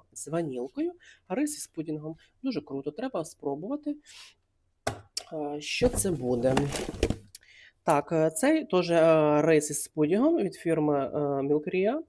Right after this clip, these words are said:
А, Third Chair. Так, так, так, так. Сто чотирнадцять калорій і сто грам продукту, да?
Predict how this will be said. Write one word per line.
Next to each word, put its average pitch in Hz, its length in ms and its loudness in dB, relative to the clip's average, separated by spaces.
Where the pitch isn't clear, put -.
А, 165 380 2
Third 180 440 2
Chair. 220 560 0
Так, 175 840 0
так, 170 180 -6
так, - 200 -12
так. 339 380 0
Сто - 260 -4
чотирнадцять 202 460 -6
калорій 147 580 2
і 185 160 -4
сто 170 280 -4
грам 160 260 -4
продукту, 143 580 -6
да? 139 200 0